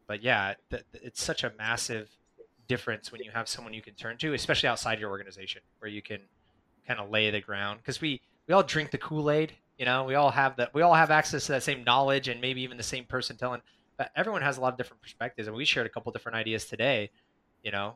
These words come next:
around disruptors and things like that, that if you're all in the same bullpen all the time,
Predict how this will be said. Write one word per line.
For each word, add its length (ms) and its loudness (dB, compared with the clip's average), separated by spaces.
around 480 -4
disruptors 520 -8
and 80 -18
things 220 -12
like 160 -6
that, 280 2
that 180 -2
if 140 -14
you're 140 -4
all 200 2
in 80 -4
the 60 -6
same 460 -4
bullpen 380 0
all 180 2
the 100 -8
time, 440 -2